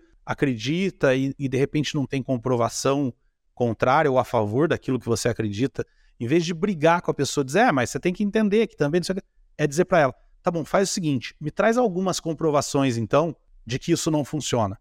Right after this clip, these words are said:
Porque se eu não encontrar essas comprovações, eu não vou conseguir mais criticar aquilo que a pessoa acredita. E aí eu vou ter que, no mínimo, na pior das hipóteses, aceitar, tá? Ou talvez até passar a concordar com aquela visão. Isso é uma, uma coisa legal pra fazer também.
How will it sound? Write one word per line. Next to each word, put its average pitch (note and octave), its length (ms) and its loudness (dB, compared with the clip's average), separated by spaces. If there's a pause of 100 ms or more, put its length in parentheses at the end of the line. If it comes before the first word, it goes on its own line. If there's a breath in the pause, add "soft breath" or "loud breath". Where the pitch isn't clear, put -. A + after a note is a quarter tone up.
Porque E3+ 240 0
se - 140 -2
eu A3+ 100 2
não G#3+ 200 2
encontrar G3+ 640 0
essas E3+ 220 -2
comprovações, C#3 880 0 (380)
eu D#3+ 120 2
não F#3 220 0
vou G#3 140 0
conseguir G3 440 -2
mais E3+ 280 2
criticar E3+ 720 0 (420)
aquilo D3+ 500 0
que - 80 0
a D#3 40 4
pessoa D3 360 0
acredita. A#2+ 540 -2 (380)
E B2+ 80 0
aí B2 260 2 (180)
eu C#3 140 2
vou C3 140 0
ter - 160 -2
que, D#3+ 100 -6
no F3 160 2
mínimo, F#3 360 2
na B2 100 0
pior A#2+ 260 0
das E3 140 2
hipóteses, E3+ 640 0
aceitar, D#3 560 0 (180)
tá? A#2 120 0
Ou B2 120 2
talvez C#3 360 2
até D3+ 400 2 (260)
passar C#3+ 300 0
a - 20 0
concordar C3+ 560 0
com - 60 -4
aquela C3+ 260 2
visão. C3 340 -4 (200)
Isso B2+ 120 -8
é - 20 -4
uma, C#3 200 2
uma C3 160 -6
coisa C#3 220 0
legal B2 280 2
pra B2 140 -2
fazer A#2+ 300 2
também. A2+ 440 -2